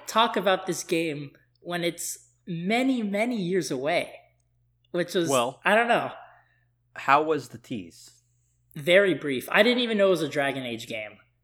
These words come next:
Speaker 2: So here's the thing. Do you remember, um, back in June at E three, the tease for Elder Scrolls six?
Speaker 1: Yeah.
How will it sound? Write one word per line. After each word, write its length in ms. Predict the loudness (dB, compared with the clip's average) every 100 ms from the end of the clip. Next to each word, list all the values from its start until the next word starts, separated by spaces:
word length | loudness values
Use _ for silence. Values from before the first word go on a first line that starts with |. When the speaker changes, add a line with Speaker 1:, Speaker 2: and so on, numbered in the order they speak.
| _ _ _
Speaker 2:
So 240 | -8 -2 0
here's 240 | 0 -2
the 80 | -8
thing. 320 | -6 -6 -8 _ _ _ -2
Do 60 |
you 100 | 0
remember, 640 | 2 0 -2 0 -2 -2 -8
um, 360 | -4 -4 -4 -8 _ _ _ _ _ _ _ _ -2
back 220 | 0 0
in 160 | -4 -4
June 460 | -6 -6 -8 -12 -18 _ _ _ _ -6
at 220 | -4 -4
E 140 | -8
three, 460 | -6 -6 -6 -8 -16 _
the 480 | -8 -2 -2 -2 -4 _
tease 420 | -6 -4 -4 -6
for 480 | -8 -6 -4 -4 -8 _ _ _ _ -6
Elder 200 | -4 -4
Scrolls 300 | -6 -6 -6
six? 460 | -6 -8 -12 -18 -8
Speaker 1:
Yeah. 300 | -6 -6